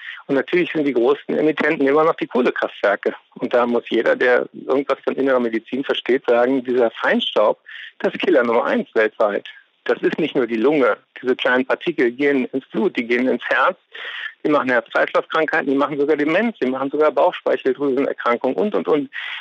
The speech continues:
Und das beginnen wir erst zu verstehen. Und vieles von dem wird auch gar nicht gemessen, weil die fiesesten Teile sind die allerkleinsten und die werden gar nicht erhoben. Also da gibt's eine Menge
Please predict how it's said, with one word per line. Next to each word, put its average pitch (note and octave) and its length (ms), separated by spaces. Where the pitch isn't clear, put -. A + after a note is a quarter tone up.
Und B2+ 120
das C3+ 100
beginnen D#3+ 320
wir - 80
erst - 180
zu - 80
verstehen. C3+ 500
Und A#2 200
vieles G3 280
von C#3+ 140
dem C#3+ 140
wird D3 140
auch - 120
gar B2+ 140
nicht B2+ 160
gemessen, D3+ 340
weil A#2+ 140
die A2 120
fiesesten F#3 540
Teile C3+ 260
sind B2 140
die C3+ 100
allerkleinsten D3 720
und C#3+ 80
die C#3 100
werden C3 200
gar B2+ 140
nicht B2+ 160
erhoben. C#3+ 500
Also C3+ 220
da C#3 160
gibt's - 320
eine D3+ 80
Menge G3 480